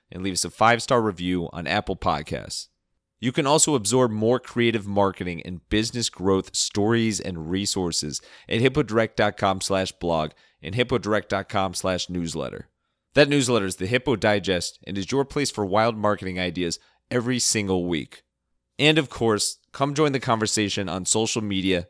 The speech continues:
at the handles Hippo Direct and Max Brandstetter.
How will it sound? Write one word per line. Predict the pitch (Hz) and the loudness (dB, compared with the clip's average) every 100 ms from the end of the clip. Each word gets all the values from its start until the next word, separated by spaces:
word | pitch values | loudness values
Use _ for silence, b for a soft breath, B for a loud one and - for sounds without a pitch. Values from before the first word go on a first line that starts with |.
| _ - | _ -8
at | 90 | -6
the | 92 | -4
handles | 95 90 82 - | -4 -6 -6 -4
Hippo | 127 135 | -2 -2
Direct | 117 104 101 - - b b - | 0 2 2 -2 -14 b b -8
and | 101 | -4
Max | 98 113 120 - - _ - | 2 2 0 -4 -8 _ -2
Brandstetter. | 92 78 - 73 50 50 | 0 0 -4 -6 -6 -10